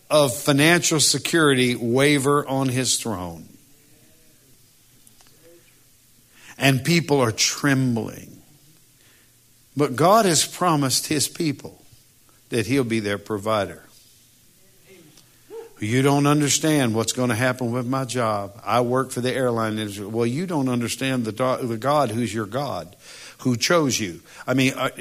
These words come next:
are you chosen or are you not? I think what this moment's gonna do is either we're gonna stand up and be the people of God or we're gonna wimp out. Don't be a wimp.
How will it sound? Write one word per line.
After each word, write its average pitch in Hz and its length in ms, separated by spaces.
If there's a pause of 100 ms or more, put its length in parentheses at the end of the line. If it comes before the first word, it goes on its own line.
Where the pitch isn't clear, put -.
(120)
are 131 80
you 156 200
chosen 160 400
or 139 60
are 131 60
you 120 140
not? 107 340 (580)
I 220 140
think 220 280
what 143 220
this 175 220
moment's 127 320
gonna 117 280
do 131 300
is 113 160
either 135 240
we're 135 140
gonna 127 180
stand 147 320
up 135 100
and 120 80
be 127 100
the 113 100
people 120 380
of 101 100
God 131 260
or 110 40
we're 107 100
gonna 101 200
wimp 107 300
out. 101 520 (1700)
Don't 196 220
be 123 120
a 92 80
wimp. 107 420